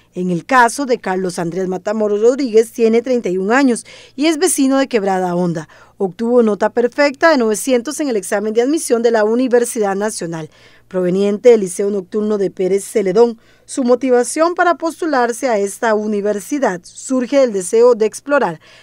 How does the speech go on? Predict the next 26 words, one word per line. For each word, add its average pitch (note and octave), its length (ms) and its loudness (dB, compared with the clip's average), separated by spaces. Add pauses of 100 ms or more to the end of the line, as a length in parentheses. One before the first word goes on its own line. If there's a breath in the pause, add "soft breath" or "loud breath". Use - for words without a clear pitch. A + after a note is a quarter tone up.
(120)
la C#4 180 4
carrera A#3+ 380 2
de B3 60 -2
Ingeniería G3 480 -4
en A3 80 -6
Sistemas, C4+ 600 -4 (320 soft breath)
así C#4 240 -4
como C#4 220 2
de C4+ 60 6
buscar B3+ 360 0
nuevas A#3 320 0
oportunidades A#3+ 760 -2
profesionales. E3+ 880 -6 (540 soft breath)
Para F3+ 240 -6
Carlos, B3+ 460 4
estudiar G3+ 440 -4
en A3+ 140 0
la G3+ 120 -2
una A#3 320 0
representa G3+ 600 -4
un A3 140 -4
sueño B3 340 -2
y F#3+ 120 -6
un F3+ 100 -4
deseo A3+ 400 -2
postergado. A#3+ 720 -2